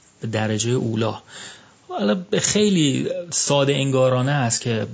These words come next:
یه عده ور می‌دارن کتابای موفقیت رو میخونن، حالا در یک فضای دیگه ای نوشته شده، فکر کن، هدف بذار، انرژی بذار. و واقعیت چیز دیگه است. واقعیت اینه که چرا کشوری مثل سوئد، نیوزیلند، نروژ،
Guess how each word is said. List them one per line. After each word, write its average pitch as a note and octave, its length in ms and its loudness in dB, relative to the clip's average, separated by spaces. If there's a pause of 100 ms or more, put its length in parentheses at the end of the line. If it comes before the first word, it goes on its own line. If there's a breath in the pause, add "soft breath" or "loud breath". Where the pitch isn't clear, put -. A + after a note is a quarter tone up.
(100)
یه B2 180 -2
عده A#2+ 180 -2
ور B2 200 0
می‌دارن A#2+ 420 -2
کتابای A2+ 680 -2
موفقیت G#2+ 760 -4
رو A2+ 100 -6
میخونن، A2+ 640 -4
حالا A2+ 260 -8
در C3 160 -6
یک C3+ 180 -6
فضای C3 540 0
دیگه B2 220 0
ای C3 100 0
نوشته A2+ 440 -2
شده، A2 240 -4
فکر A#2 220 -4
کن، A2+ 220 -6
هدف A2 380 -6
بذار، G#2+ 280 -4
انرژی G#2+ 380 -4
بذار. A2 320 -6 (420 loud breath)
و - 40 0
واقعیت D#3+ 760 2
چیز F3 200 -2
دیگه C#3 340 -2
است. A#2+ 220 -4
واقعیت D#3 420 0
اینه E3 180 -2
که D3+ 80 -4
چرا E3 280 0
کشوری B2+ 400 -4
مثل B2 200 -4
سوئد، B2 440 0
نیوزیلند، A#2 520 -4
نروژ، A2+ 420 -4